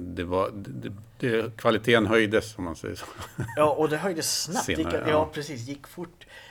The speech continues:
Speaker 2: Precis, och jag förstår liksom att om man jämför den låten med det som är på den här plattan, att ja, men den hade ändå inte passat in.
Speaker 1: Nej,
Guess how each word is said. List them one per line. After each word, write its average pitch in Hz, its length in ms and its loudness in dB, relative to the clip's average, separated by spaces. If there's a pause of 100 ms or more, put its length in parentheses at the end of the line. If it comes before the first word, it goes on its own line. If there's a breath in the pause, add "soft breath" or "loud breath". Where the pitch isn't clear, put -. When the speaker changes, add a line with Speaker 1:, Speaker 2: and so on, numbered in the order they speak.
(160 loud breath)
Speaker 2:
Precis, 123 380 -8
och 123 80 2
jag 131 180 4
förstår 123 460 -2
liksom 101 320 -8
att 104 100 -10 (320)
om 131 140 -8
man 123 160 -4
jämför 127 520 0
den 104 200 -6
låten 101 360 -12
med 101 120 -8
det 98 140 -10
som 104 180 -12
är 95 60 -12
på 98 100 -14
den 107 100 -8
här 156 80 0
plattan, 101 420 -14
att - 260 -16 (400 soft breath)
ja, 131 100 -8
men 127 160 -6
den 131 140 2
hade 135 280 -4
ändå 131 220 -4
inte 120 200 -6
passat 127 420 -10
in. - 140 -4
Speaker 1:
Nej, 85 280 -6